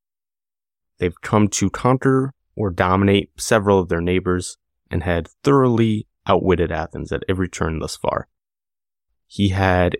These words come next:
a string of uninterrupted victories, and only time would tell if that were to remain so. As I'm sure you all recall, you lovely listeners,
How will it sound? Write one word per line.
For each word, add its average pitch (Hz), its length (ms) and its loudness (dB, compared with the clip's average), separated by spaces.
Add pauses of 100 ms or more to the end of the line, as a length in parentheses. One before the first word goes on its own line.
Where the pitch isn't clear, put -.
a 90 320 -8 (280)
string 127 440 2
of 92 80 0
uninterrupted 92 760 -2
victories, 135 560 0 (320)
and 92 260 4
only 156 220 4
time 117 280 2
would 101 120 0
tell - 340 -2 (320)
if 87 140 -6
that 85 160 2
were 85 100 -2
to - 160 -12
remain 82 260 -4
so. - 360 -6 (2500)
As 107 100 0
I'm 113 80 2
sure 175 280 4
you 143 240 2
all 107 180 6
recall, 95 540 2
you 104 120 2
lovely 90 300 0
listeners, 87 640 -6